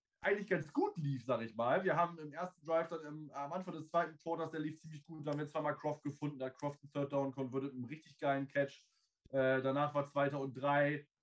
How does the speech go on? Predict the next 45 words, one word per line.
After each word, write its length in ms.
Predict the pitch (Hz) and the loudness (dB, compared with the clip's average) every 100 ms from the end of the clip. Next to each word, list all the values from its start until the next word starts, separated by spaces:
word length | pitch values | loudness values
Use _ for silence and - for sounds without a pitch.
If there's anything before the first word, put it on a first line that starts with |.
| - | -4
dann 100 | 131 | 0
haben 140 | 139 | 2
wir 60 | 139 | 2
es 160 | 127 - | 0 -6
erst 280 | 135 131 127 | -4 -4 -4
nicht 80 | |
hingekriegt, 480 | 160 196 165 165 156 | -2 -2 -2 -4 -2
dann 120 | 147 | -2
war 140 | 131 135 | 0 0
dritter 240 | 151 151 | -2 -2
und 80 | 135 | 0
eins, 280 | 143 165 170 | 0 -2 -2
das 140 | 156 | -4
wir 100 | 151 | -6
converted 420 | 143 139 143 139 | -4 -4 -2 -2
haben, 160 | 139 135 | 0 0
dann 120 | 131 | -2
lief 140 | 160 175 | -4 -6
das 200 | 156 151 | -6 -2
wieder. 300 | 147 143 - _ _ | 0 0 -2 _ _
Dann 200 | - 196 | 0 0
fing 140 | 208 185 | 0 0
das 140 | 175 | 0
so 80 | 175 | -2
ein 60 | |
bisschen 360 | 175 175 - 147 | -2 -6 -10 -4
an, 160 | 139 131 | 0 2
da 100 | 131 | 2
hat 120 | 135 | 0
erstmal 320 | 139 131 127 | -2 -2 -4
Carter 260 | - 143 139 | 0 0 0
einen 140 | 123 | 0
Ball 160 | 151 175 | 0 0
gedroppt 420 | 156 131 151 - | 0 -2 -2 -2
und 60 | 135 | -6
das, 180 | 131 _ - | -6 _ -12
das 380 | 113 190 202 - | 0 0 0 -4
zog 220 | 220 214 | -6 -6
sich 140 | 180 | -4
dann 180 | 175 165 | -2 -2
immer 200 | 160 156 | -2 -2
so 60 | 143 | -2
ein 40 | |
bisschen 280 | 143 147 131 | -2 -4 -2
durch. 360 | 156 - 180 | 0 0 0